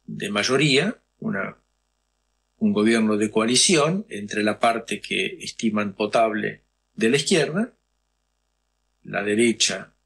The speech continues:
de los republicanos, la derecha republicana, como se llama ahora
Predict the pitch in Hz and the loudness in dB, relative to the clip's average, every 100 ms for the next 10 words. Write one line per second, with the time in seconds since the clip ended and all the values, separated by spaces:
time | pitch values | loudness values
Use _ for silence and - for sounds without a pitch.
0 | _ - - 98 107 98 101 - - _ | _ -18 -16 -6 -4 -2 -4 -8 -14 _
1 | _ - - - _ _ _ _ _ 101 | _ -20 -20 -20 _ _ _ _ _ -6
2 | 101 98 98 - 107 123 185 139 - 107 | -4 -2 -4 -2 -2 2 0 0 -2 -4
3 | 104 110 107 117 - - - - 110 113 | -4 -2 -2 -4 -4 -6 -6 -4 0 2
4 | 135 131 117 104 101 113 120 214 170 165 | 0 -2 -4 -4 -2 0 2 2 2 0
5 | 214 | -4